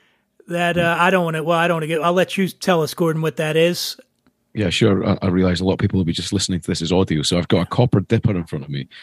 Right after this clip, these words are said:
Speaker 2: which is actually the copper dog. And it, it was made from offcuts of copper that you'd find around the cooperage or the distillery. You know, so my forefathers would have taken a little bit of that, soldered a penny on the bottom to make it a, a watertight vessel. Then they'd pop a cork in the top,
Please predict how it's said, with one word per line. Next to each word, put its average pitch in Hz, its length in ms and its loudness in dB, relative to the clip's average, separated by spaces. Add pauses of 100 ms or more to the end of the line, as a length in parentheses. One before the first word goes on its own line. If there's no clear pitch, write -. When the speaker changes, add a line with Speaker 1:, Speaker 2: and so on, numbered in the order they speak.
(180)
Speaker 2:
which - 160 -2
is 101 100 2
actually 92 320 0
the 76 100 -6
copper - 280 -6
dog. 78 380 -2
And 87 140 -2
it, - 100 -6
it 90 240 -2
was - 100 -2
made 147 220 4
from 90 180 2
offcuts 104 560 0
of 80 140 -6
copper 95 320 0
that 78 80 -2
you'd 82 160 -2
find 90 200 0
around 85 160 0
the 78 60 -6
cooperage 85 480 0
or 80 100 0
the 73 80 -4
distillery. 82 560 0 (600)
You 95 80 4
know, 82 80 2
so 90 140 0
my 87 140 2
forefathers 82 680 0
would 76 80 0
have - 260 -6 (160)
taken 90 260 0
a 85 40 2
little 82 160 0
bit 71 140 -4
of 78 80 -4
that, 87 280 0
soldered 98 420 2
a 82 60 -6
penny 101 400 0
on 80 100 2
the 80 60 2
bottom 90 520 -2
to - 120 -6
make 92 220 0
it 82 80 -4
a, 80 240 -6
a 82 100 -4
watertight 80 640 -4
vessel. 85 380 0
Then 87 160 0
they'd 85 140 0
pop 101 200 -2
a - 60 -6
cork 117 400 0
in 98 80 2
the 82 60 -2
top, - 340 -2